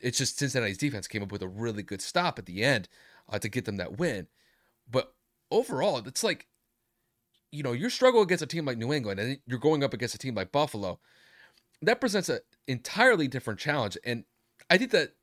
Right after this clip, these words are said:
Cincinnati has a very good chance to win this game. I don't want to lose sight of that. I just think that Buffalo has a better chance to win simply just because I think they're a more well-rounded unit than the Bengals right now. I think the Bengals, as far as I see it,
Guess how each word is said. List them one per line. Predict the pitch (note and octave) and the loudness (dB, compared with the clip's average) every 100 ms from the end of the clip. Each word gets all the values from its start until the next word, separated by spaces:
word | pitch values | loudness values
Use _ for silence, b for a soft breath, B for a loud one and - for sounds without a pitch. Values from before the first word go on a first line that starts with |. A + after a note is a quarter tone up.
| _ - | _ -6
Cincinnati | A3 F#3 F3 D#3 | -4 0 2 2
has | C3+ A2+ | 2 -2
a | |
very | G2 D3+ C4 | -2 4 4
good | D#3 B2+ | 4 -4
chance | - A#2+ - | -2 -4 -4
to | |
win | F#2+ E3+ G#3+ | -4 -2 -2
this | A#2 | -6
game. | - | -4
I | G#2 | -2
don't | E3+ | -2
want | C3+ A2 | -4 -6
to | |
lose | G#2+ | -4
sight | - A#3 | 0 0
of | C3+ | 0
that. | G#2 E2 b b b b b b - | -4 -6 b b b b b b 4
I | C#3+ | 4
just | D#3+ | 4
think | G3+ | 0
that | D3 A#2+ | -2 2
Buffalo | C#3+ C#3+ B2+ | 0 2 -2
has | A#2+ | -2
a | G#2+ | -4
better | G2 C3 C#3 | 0 2 2
chance | G#2+ - F#2 - | -2 -6 -8 -10
to | G2 | -12
win | F2 F2+ - b b | -10 -10 -12 b b
simply | - D3+ D3 | -4 -2 0
just | C#3 - | -4 -6
because | B2 - A2 - _ _ _ _ _ _ C3+ | -6 0 0 -2 _ _ _ _ _ _ 0
I | |
think | C#3+ D#3 | 4 4
they're | D#3+ C#3+ - - | 4 0 -6 -2
a | C#3 | 0
more | B2 C3+ C3+ | 4 6 6
well-rounded | A2+ C3 B2 A2+ A2+ G#2 F2+ | 6 4 4 2 0 -2 -6
unit | G2+ G2+ - - | -8 -8 -10 -6
than | G#2+ | -4
the | G2 | -4
Bengals | F2 F#2+ F2 F2+ - | -4 -6 -6 -10 -8
right | F2+ E2 | -10 -8
now. | F#2+ F2 - b b b | -10 -10 -16 b b b
I | A#2 | -4
think | F3 | -2
the | G#2+ | -2
Bengals, | - C3+ C3+ C3+ - | 0 0 0 -4 -6
as | A#2 | -8
far | - C3+ | -2 0
as | A2+ | 0
I | A2 A#2+ | 0 -2
see | - A#2+ A#2 | -2 -4 -4
it, | G#2+ | -4